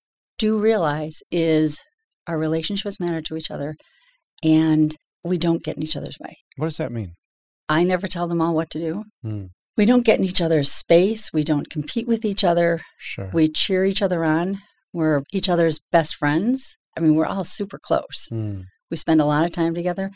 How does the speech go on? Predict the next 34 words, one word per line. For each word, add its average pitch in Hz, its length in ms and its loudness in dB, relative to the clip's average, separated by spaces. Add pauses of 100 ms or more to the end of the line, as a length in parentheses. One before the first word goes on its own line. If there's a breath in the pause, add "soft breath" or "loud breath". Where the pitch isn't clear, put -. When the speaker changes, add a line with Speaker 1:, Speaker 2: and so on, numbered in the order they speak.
(300 loud breath)
Speaker 1:
and 165 260 4
we're 160 220 4
more 160 540 2 (300)
cheerleaders 208 480 2
for 196 100 -2
each 196 120 0
other 185 220 0
in 180 40 -2
our 175 120 -2
business 185 360 -4
than 151 200 0
we 147 120 2
are 143 140 -2
competitors. - 640 -6 (280)
Speaker 2:
Nice. 95 400 -10 (120)
Speaker 1:
So 165 300 2
you 156 180 2
never 160 380 2
find 151 460 -2
us 143 240 -2
odds 175 280 0
with 202 140 -2
each 202 140 -2
other. 190 100 -2
We 156 140 -2
really 202 260 0
ne-, 147 220 0 (200)
are 156 120 -2
never 156 280 2
at 139 100 -2
odds - 220 -4
with - 160 -12
each - 220 -14
other. - 140 -10